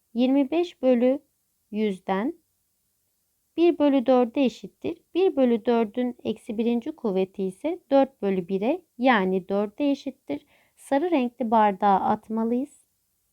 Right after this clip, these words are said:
Eksi ikinin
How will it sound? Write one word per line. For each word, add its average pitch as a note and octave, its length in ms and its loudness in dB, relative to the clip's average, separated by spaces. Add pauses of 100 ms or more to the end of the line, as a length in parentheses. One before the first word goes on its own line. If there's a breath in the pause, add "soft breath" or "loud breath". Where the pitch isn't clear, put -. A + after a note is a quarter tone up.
(2000)
Eksi C4+ 360 -2
ikinin A#3+ 580 -2